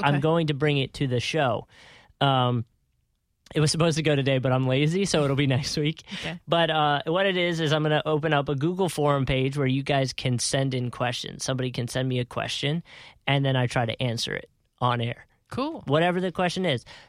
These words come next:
Speaker 1: Like, our boss wanted it to be love advice, but I'm like, "Meh. If you don't want it to be love advice, if you wanna ask me what's six plus seven,
Speaker 2: I feel like
Speaker 1: sure."
Speaker 2: you're not the right person for that.
Speaker 1: Oh, but I'm so ready to do it regardless. I'm gonna answer so confidently on everything.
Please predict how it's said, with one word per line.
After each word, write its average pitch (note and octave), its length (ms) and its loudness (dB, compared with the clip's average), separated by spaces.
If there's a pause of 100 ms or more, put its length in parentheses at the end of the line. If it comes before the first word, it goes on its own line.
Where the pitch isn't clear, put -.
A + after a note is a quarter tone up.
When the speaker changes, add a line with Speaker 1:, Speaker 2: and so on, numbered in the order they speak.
(360)
Speaker 1:
Like, - 260 -10 (260)
our E3 200 2
boss G3 340 2
wanted F3 300 2
it D3+ 140 -2
to C#3 80 -2
be C#3+ 120 0
love C3+ 260 0
advice, F#3 640 0
but D3+ 140 0
I'm D#3+ 100 2
like, G3 220 -2
"Meh. G4 240 0 (480)
If A#3+ 220 -2
you C#4+ 100 2
don't D4 100 4
want C#4+ 160 2
it - 20 0
to C#4 80 -2
be D4 100 0
love C#4+ 180 2
advice, D4+ 460 0 (180)
if A3 100 2
you C#4 100 2
wanna C#4 180 4
ask B3 200 2
me C#4 80 0
what's B3 180 0
six C4+ 220 -2
plus C4 240 0
seven, C#4+ 400 0 (180)
Speaker 2:
I D4+ 60 -8
feel F#4+ 100 0
like F4+ 120 2
Speaker 1:
sure." C#4+ 80 2
Speaker 2:
you're E4+ 200 6
not - 320 2
the F#3 140 -2
right F3+ 220 0
person D#3 340 -4
for - 140 -8
that. - 60 2
Speaker 1:
Oh, F#3 240 6
but D#3+ 120 4
I'm D#3 140 6
so E3+ 320 2
ready D3 300 4
to C3 80 0
do C3 180 2
it C3 120 -2
regardless. B2 480 2
I'm G3 300 4
gonna G3+ 340 2
answer G3 360 2
so G#3 320 2
confidently G#3 760 2
on F#3 140 4
everything. G3+ 580 2